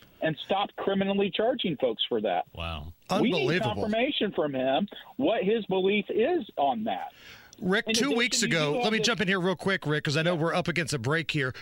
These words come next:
Speaker 3: Two weeks ago, there was this town hall between the current prosecutor, Ryan Mears, and the challenger, Cindy Carrasco.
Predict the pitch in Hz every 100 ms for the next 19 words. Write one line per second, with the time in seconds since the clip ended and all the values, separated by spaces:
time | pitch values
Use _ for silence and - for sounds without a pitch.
0 | - - 254 262 202 220 196 - 165 151
1 | 151 156 151 165 185 202 185 127 170 170
2 | - - - - 185 214 202 139 151 190
3 | 113 110 143 160 - 175 156 139 - -
4 | - 131 170 156 147 147 - 220 220 170
5 | - 170 147 147 160 175 196 160 156 185
6 | 185 165 156 151 156 - - - 160 165
7 | 165 165 156 156 - 165 151 151 127 156
8 | 156 165 - 131 131 - 156 214 196 -
9 | 113 95